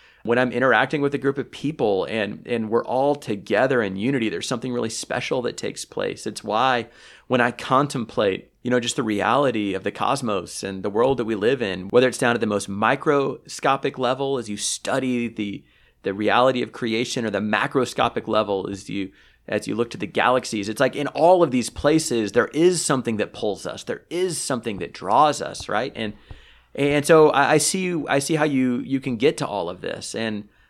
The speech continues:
this question of, in all of that, like, who is God? And so I can see where a lot of these different,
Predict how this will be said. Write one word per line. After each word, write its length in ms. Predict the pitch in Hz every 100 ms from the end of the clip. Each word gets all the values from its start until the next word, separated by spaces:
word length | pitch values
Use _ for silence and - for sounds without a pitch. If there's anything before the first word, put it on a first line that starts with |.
| _
this 180 | 135 -
question 500 | - 147 165 - 110
of, 160 | 98 -
in 220 | 160 190
all 280 | - 147 139
of 140 | 113
that, 360 | 123 165 143 123
like, 260 | 131 135 _ _ _
who 180 | 123 180
is 120 | 226
God? 400 | - 180 294 78 - _ _ _ _ _ _
And 120 | 147
so 100 | 185
I 80 | 170
can 160 | 170 131
see 680 | - 196 208 185 117 - _ _ _ _
where 320 | - 135 160 147
a 80 |
lot 260 | 131 131 139
of 60 | 123
these 180 | 120
different, 560 | 110 123 120 107 - -